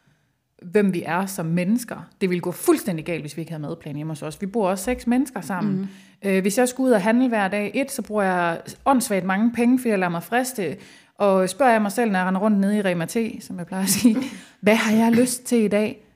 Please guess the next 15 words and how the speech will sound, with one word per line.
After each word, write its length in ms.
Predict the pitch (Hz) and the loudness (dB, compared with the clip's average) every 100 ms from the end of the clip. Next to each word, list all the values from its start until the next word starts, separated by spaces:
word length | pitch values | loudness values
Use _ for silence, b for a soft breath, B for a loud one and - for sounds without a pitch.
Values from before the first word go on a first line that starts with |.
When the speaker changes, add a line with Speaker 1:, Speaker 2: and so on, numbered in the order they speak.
| _ | _
Speaker 1:
Så 220 | - - | -6 -2
har 180 | 175 214 | -2 -2
jeg 140 | 156 - | -4 -4
jo 100 | 180 | -4
lyst 300 | 156 196 - | -2 -2 -4
til 100 | - | -6
alt 260 | - 330 - | 2 2 4
muligt. 420 | 175 147 - - | 0 -2 -8 -12
Speaker 2:
Mhm. 100 | 185 | -10
Speaker 1:
Så 120 | 170 | -2
får 120 | 247 233 | 2 4
jeg 120 | 185 | 2
handlet 380 | 190 180 170 165 | 0 -2 -2 0
halvt 300 | 254 320 - | 2 2 2
ind 160 | 220 | 0